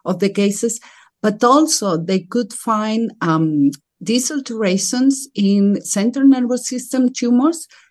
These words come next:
at the lower incidence, lower than one percent, and also in tumors of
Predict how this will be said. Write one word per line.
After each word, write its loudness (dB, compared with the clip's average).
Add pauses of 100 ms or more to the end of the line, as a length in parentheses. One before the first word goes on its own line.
(140)
at -8
the 0
lower 2
incidence, -2
lower 0
than -4
one -4
percent, -2 (340)
and 6
also 0
in 2
tumors -2
of -4